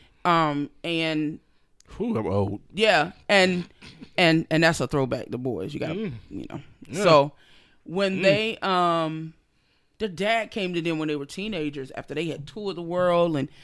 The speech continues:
Speaker 1: won all these awards, and
Speaker 2: Ah.
Speaker 1: they were just like, "We don't wanna do it no more. It's not fun."
Speaker 2: That's real. You know who else said that? Will Smith's daughter, Willow.
Speaker 1: Willow.
Speaker 2: She was like,
Speaker 1: It
Speaker 2: "Dad,
Speaker 1: became
Speaker 2: I don't
Speaker 1: too
Speaker 2: wanna do
Speaker 1: mu-,
Speaker 2: it no
Speaker 1: it's too
Speaker 2: more.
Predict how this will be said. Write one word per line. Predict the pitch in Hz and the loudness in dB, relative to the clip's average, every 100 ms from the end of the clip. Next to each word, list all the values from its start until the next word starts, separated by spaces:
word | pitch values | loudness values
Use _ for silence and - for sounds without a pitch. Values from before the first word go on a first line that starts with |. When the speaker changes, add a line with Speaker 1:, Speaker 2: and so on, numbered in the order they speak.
| - - | -16 -2
Speaker 1:
won | 185 | 4
all | 175 | 4
these | 170 160 | 4 0
awards, | 151 147 160 175 185 156 143 | 0 0 0 2 0 -2 0
and | 135 135 | 2 0
Speaker 2:
Ah. | 110 - - _ - | -2 -12 -20 _ -8
Speaker 1:
they | |
were | 160 | -6
just | 160 156 | -6 -8
like, | 156 | -8
"We | 156 | -4
don't | 170 160 | -2 -2
wanna | 156 143 | -4 -4
do | 151 180 | -4 -4
it | - | -6
no | 139 | -8
more. | - 135 - - _ _ _ _ _ _ _ _ - | -10 -14 -18 -20 _ _ _ _ _ _ _ _ -10
It's | 143 | -2
not | 165 160 | 0 0
fun." | - 156 147 143 147 | 0 0 0 0 0
Speaker 2:
That's | 117 135 165 - | 4 6 6 2
real. | 135 123 147 135 107 104 - _ - | 0 4 6 6 2 -2 -10 _ -6
You | 131 | 4
know | 170 | 6
who | 160 | 8
else | 143 160 | 6 2
said | - 143 143 | 2 2 4
that? | 151 156 - _ _ _ _ _ _ _ | 4 4 0 _ _ _ _ _ _ _
Will | - 110 120 139 | -12 -2 2 2
Smith's | 147 135 131 - - - _ _ 113 | 0 0 0 0 -6 -14 _ _ -2
daughter, | 123 113 117 | 4 6 6
Willow. | 110 95 104 180 | 2 2 -2 4
Speaker 1:
Willow. | 202 226 180 131 139 - - - _ _ _ _ _ | 6 8 8 6 0 -12 -20 -20 _ _ _ _ _
Speaker 2:
She | - 123 | -8 -4
was | 113 117 | -2 0
like, | 110 | 2
Speaker 1:
It | 262 | 4
Speaker 2:
"Dad, | 294 | 6
Speaker 1:
became | - 277 | 8 8
Speaker 2:
I | |
don't | - | 8
Speaker 1:
too | 302 | 8
Speaker 2:
wanna | 285 | 8
do | 294 | 8
Speaker 1:
mu-, | - | 8
Speaker 2:
it | |
no | 339 | 4
Speaker 1:
it's | 220 | 6
too | 349 | 6
Speaker 2:
more. | 320 | 6